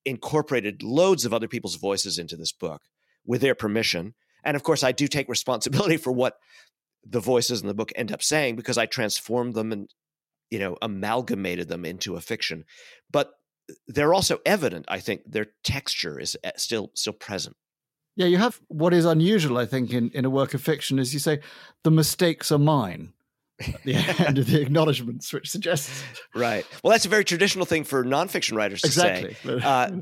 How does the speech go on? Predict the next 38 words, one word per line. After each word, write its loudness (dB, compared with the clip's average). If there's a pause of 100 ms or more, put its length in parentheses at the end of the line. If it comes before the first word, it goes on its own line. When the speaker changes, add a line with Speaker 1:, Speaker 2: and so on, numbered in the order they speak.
Speaker 1:
but, 0 (240)
you 2
know, 4
the 0
other 2
form 2
that 2
I 0
thought 2
of, 0
which -2
is, -2 (360)
this -6
may 2
be -4
counterintuitive, -2
but -2 (380)
there's 4
a 0
kind 0
of 2
a, 0 (340)
a -2
form -2
called, -2 (120)
in 0
cinema, 2
called -2
the -4
essay 0
film. -12 (380)
You -4
know, 2
it's -4
what -2
you -4
see 0
with -2